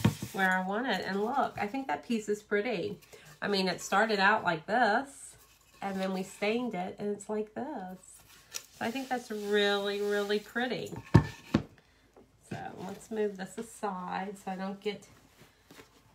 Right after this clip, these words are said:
I don't get, um, stain all over everything. And then we'll get, this is gonna be a very quick little, um,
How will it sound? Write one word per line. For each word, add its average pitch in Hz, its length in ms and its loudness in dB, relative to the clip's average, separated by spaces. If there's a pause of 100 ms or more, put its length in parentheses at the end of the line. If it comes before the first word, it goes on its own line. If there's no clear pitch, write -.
(480)
I 240 120 -2
don't 220 300 -4
get, 226 400 -2
um, 214 300 -2
stain 233 500 4
all 170 300 4
over 175 340 0
everything. 160 880 -4 (1500)
And 180 180 -8
then 175 200 -6
we'll 175 320 -6
get, 175 440 -6 (1700)
this 277 220 -6
is 208 100 -10
gonna 208 220 2
be 180 220 0
a 175 140 0
very 254 600 2
quick 247 480 -2 (120)
little, 220 800 4 (1080)
um, 196 580 -4